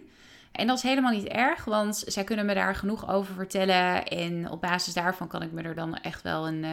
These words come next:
een invulling van maken. Maar als ik dan vervolgens naar hun profiel kijk, denk ik, "Ja, ik snap wel dat je niet benaderd wordt door recruiters." Want waarschijnlijk snapt de helft van de recruiters ook niet wat voor werk jij doet. Omdat er dan heel veel vakjargon in staat of bijvoorbeeld heel veel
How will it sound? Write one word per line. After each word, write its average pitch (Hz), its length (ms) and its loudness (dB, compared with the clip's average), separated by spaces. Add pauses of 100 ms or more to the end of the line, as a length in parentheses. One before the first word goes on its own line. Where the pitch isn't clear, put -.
(140)
een - 80 -4
invulling 240 500 2
van 233 140 2
maken. 233 500 2 (520)
Maar 220 120 4
als 269 160 2
ik 285 60 -2
dan 277 120 2
vervolgens 285 500 0
naar 202 120 0
hun 208 140 2
profiel 262 640 2
kijk, 147 440 0
denk 95 200 -4
ik, - 120 -16
"Ja, 151 320 -6 (960)
ik 233 140 2
snap 196 280 -2
wel 294 360 6
dat 269 180 4
je 277 80 4
niet 262 180 6
benaderd 247 400 4
wordt 220 220 0
door 214 100 -2
recruiters." 196 640 0
Want 220 200 0
waarschijnlijk 214 640 4
snapt 262 320 0
de 254 80 -2
helft 285 200 2
van 269 120 2
de 233 80 6
recruiters 233 640 0
ook 480 260 2
niet 392 180 4
wat 359 160 0
voor 349 140 0
werk 311 240 2
jij 277 140 4
doet. 214 340 0 (400)
Omdat 254 300 2
er 269 60 2
dan 254 140 4
heel 339 340 4
veel 285 200 0
vakjargon 294 640 2
in 294 120 4
staat 269 420 0
of - 160 0
bijvoorbeeld 254 440 2
heel 214 260 2
veel 220 540 2